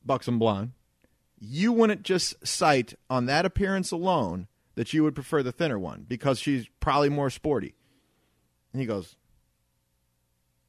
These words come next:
"Well," I'm like, "Got you. There's no way you're not gonna pick the thinner one.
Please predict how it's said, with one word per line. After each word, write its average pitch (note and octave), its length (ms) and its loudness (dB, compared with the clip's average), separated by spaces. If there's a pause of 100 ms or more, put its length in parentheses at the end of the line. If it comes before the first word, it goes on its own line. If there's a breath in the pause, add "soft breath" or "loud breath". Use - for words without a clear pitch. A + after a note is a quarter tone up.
(400)
"Well," F2 480 -10 (580)
I'm C#3+ 80 -6
like, D3 160 0 (300)
"Got G3+ 280 0
you. F#2 180 -10 (640)
There's A#3 200 -2
no C4+ 220 6
way D4 200 4
you're C#4+ 160 2
not A3 260 2
gonna F3+ 160 0
pick F3 240 -4
the C3 60 -8
thinner A2+ 300 -6
one. D2+ 260 -14